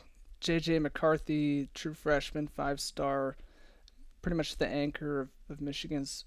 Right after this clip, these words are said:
twenty twenty-one recruiting class, uh, worked his way up to the number two spot. What caught my attention, Dan Valeri, who's a sophomore, hasn't, hasn't, uh, taken a snap in Michigan, but known as kind of a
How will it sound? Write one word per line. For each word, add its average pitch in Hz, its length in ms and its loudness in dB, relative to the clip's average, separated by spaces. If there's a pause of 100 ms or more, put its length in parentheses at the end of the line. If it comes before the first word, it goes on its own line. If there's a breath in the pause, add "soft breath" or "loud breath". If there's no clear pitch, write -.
(120)
twenty 160 240 -4
twenty-one 147 460 0
recruiting 143 420 -4
class, 131 500 -4 (720 soft breath)
uh, 139 300 2
worked 160 240 4
his 160 180 0
way 156 140 6
up - 240 2
to 151 260 2
the 147 120 0
number 143 240 0
two 175 240 -2
spot. 151 560 0 (840 soft breath)
What 175 200 6
caught 208 260 6
my 196 160 6
attention, 160 760 2 (280)
Dan 165 320 4
Valeri, 147 800 4 (280 loud breath)
who's 139 440 -6 (100)
a 123 140 -2
sophomore, 135 800 2
hasn't, 143 440 0 (160)
hasn't, 139 500 -4
uh, - 220 -6
taken 151 340 -4
a 127 60 -2
snap 139 520 -4
in 104 120 -6
Michigan, 117 400 -6
but - 260 -6
known 185 360 8
as 165 160 4
kind 165 240 0
of 151 100 -2
a 131 220 2